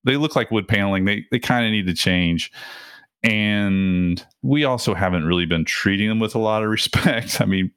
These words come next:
they've had stickers on them from the ki-, the kids and stuff like that. And that's cool, but they're looking kinda beat up at this point. And, you know, the doorknobs are, like, old, and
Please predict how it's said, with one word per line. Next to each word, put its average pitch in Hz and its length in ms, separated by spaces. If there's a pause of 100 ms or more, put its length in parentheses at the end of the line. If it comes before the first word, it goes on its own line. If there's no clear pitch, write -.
they've 101 160
had 92 180
stickers 117 420
on 101 160
them 95 80
from 90 160
the 80 60
ki-, 110 240 (180)
the 117 80
kids 95 500
and 98 120
stuff - 240
like 95 140
that. - 120
And 156 80
that's 226 180
cool, 127 380 (420)
but - 140
they're 160 160
looking 170 240
kinda 123 240
beat 107 220
up 95 160
at 87 100
this - 160
point. 90 460
And, 85 280
you 113 80
know, 92 120
the 85 120
doorknobs 113 680
are, 90 140
like, 85 360
old, 113 320
and 98 140